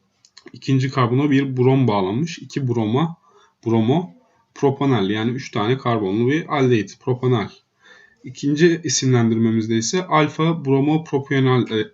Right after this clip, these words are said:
propionaldehit. Bunu da farklı kalemle göstereyim. Şimdi burası karbonilden sonraki ilk karbon alfa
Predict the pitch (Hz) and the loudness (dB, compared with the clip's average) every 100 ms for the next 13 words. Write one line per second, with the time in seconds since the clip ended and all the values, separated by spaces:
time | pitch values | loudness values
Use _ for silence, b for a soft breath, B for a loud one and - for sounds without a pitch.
0 | _ - 127 - 127 117 104 107 180 175 | _ -6 -4 -2 0 0 0 -4 -6 -8
1 | - _ _ _ _ _ - 143 135 135 | -20 _ _ _ _ _ -8 -2 0 0
2 | 127 - 110 98 127 123 127 123 123 120 | -2 -12 -20 -12 -8 -8 -8 -4 -2 -2
3 | 120 113 110 - 104 117 156 165 _ _ | -2 -2 -6 -10 -6 -4 -6 -8 _ _
4 | _ _ _ B B B B - 147 147 | _ _ _ B B B B -8 -2 2
5 | 147 147 139 135 147 139 170 165 147 147 | 0 -2 -4 0 0 0 -4 0 0 2
6 | 151 160 156 165 165 151 143 135 131 131 | 2 2 2 2 0 -2 -2 -2 -4 -2
7 | 175 175 - - - _ _ _ _ - | -2 -2 -12 -18 -20 _ _ _ _ -8
8 | 131 127 147 175 - _ _ _ _ _ | -2 -2 -2 -8 -14 _ _ _ _ _
9 | _ _ _ _ _ _ 131 143 127 113 | _ _ _ _ _ _ -2 0 -2 -6
10 | 101 | -8